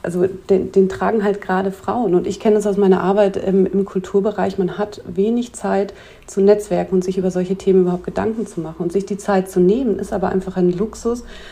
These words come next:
und eine, eine Frage der, der Mitgestaltung, ähm, wo wir eben ganz gezielt rein wollen und sagen, ja, es ist hauptsächlich ein, ein Frauenthema in der Kultur, dass eben gerade diese Machtfragen eher in den patriarchalen Strukturen dann beantwortet werden.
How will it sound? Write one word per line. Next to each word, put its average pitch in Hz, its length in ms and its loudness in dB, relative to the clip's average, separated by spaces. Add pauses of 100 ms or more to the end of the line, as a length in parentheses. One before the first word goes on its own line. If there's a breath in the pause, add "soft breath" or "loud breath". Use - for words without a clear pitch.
(120 loud breath)
und 208 180 0
eine, 185 460 4
eine 185 220 4
Frage 185 500 -4
der, 185 160 0 (260)
der 175 120 -2
Mitgestaltung, 208 960 -4 (460 loud breath)
ähm, 185 120 4
wo 196 120 2
wir 214 100 4
eben 208 120 2
ganz 202 180 4
gezielt 208 400 -4
rein 233 260 -2
wollen 160 260 -4
und 180 140 -4
sagen, 180 300 0
ja, 180 160 0
es 214 120 -8
ist - 280 -12 (200)
hauptsächlich 190 520 -6
ein, 180 260 0
ein 160 200 -10 (140)
Frauenthema 240 1120 -2
in 220 160 0
der 214 100 0
Kultur, 220 540 -6
dass 185 220 -4
eben 190 320 2
gerade 190 260 -2
diese 180 240 -2
Machtfragen 185 920 0 (280 loud breath)
eher 185 300 4
in 185 340 4
den 180 160 -4
patriarchalen 196 760 -2
Strukturen 226 520 -2
dann 214 180 2
beantwortet 196 640 -4
werden. 190 360 -2